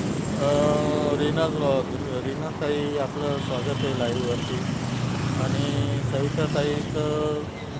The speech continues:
पण स्वागत आहे. आणि सविता ताई इंग्लिशमधून कमेंट करतात. आता आम्ही गेल्यावरती त्यांच्या इथं पूर्ण इंग्लिशचे बारा तरी सुरू करणार आहे आमच्या इथे.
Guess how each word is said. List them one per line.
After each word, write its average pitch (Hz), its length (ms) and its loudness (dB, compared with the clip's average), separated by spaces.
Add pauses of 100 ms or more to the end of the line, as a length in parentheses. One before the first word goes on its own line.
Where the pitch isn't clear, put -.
(400)
पण 151 80 0
स्वागत 143 440 0
आहे. 139 120 2
आणि 143 280 0
सविता 156 260 0
ताई 175 180 0
इंग्लिशमधून 170 580 -2
कमेंट 160 340 -2
करतात. 131 400 0
आता 139 280 4 (460)
आम्ही 147 240 2
गेल्यावरती 175 560 2
त्यांच्या 165 320 4
इथं 175 260 2
पूर्ण 175 340 0
इंग्लिशचे - 380 2
बारा 151 320 4
तरी 170 80 4
सुरू - 300 4
करणार - 340 4
आहे 123 160 4
आमच्या - 160 2
इथे. - 340 2